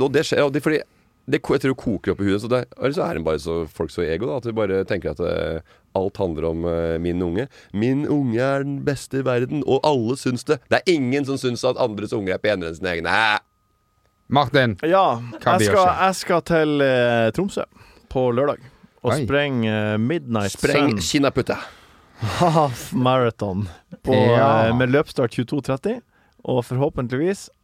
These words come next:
Speaker 3: eh, sprenger jeg i mål litt over, eh, klokka tolv, eh, i sola.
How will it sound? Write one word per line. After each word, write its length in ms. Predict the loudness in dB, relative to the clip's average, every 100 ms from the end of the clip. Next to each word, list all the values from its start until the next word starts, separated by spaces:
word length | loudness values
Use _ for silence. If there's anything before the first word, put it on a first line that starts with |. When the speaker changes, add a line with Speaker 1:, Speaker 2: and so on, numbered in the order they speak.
| -4
Speaker 3:
eh, 320 | -2 0 -2
sprenger 340 | -2 -2 0
jeg 80 | 0
i 20 |
mål 180 | 0 -2 -4
litt 340 | -4 -4 -4
over, 300 | -4 -2 -2 -2
eh, 440 | -2 -4 -4 -6
klokka 240 | -6 -6 -4
tolv, 240 | -6 -6 -12 _ -8
eh, 220 | -4 -2 -2
i 100 | -4
sola. 300 | -2 -6 -6